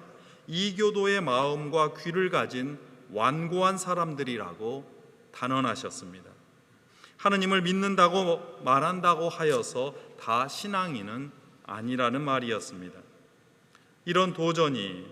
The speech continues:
사람들의 마음을 불편하게 했습니다.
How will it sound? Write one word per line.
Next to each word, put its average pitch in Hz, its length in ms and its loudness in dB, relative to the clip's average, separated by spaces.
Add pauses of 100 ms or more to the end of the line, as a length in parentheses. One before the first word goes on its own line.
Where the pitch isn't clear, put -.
(340)
사람들의 127 500 0
마음을 127 720 0 (380)
불편하게 170 680 -2
했습니다. 87 480 -8